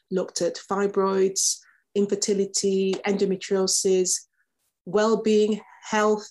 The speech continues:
um, your skin and hair, very important for Black women. Yeah. So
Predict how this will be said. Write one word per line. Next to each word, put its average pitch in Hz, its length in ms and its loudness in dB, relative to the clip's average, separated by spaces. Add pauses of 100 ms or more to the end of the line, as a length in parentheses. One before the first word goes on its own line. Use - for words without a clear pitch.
(140)
um, 190 320 -2
your 180 560 0
skin 214 600 2
and 196 120 -2
hair, 202 320 -4
very 196 200 0
important 190 460 -6
for 180 80 -16
Black 190 280 -8
women. 185 420 -4
Yeah. 196 260 -2 (340)
So 233 360 0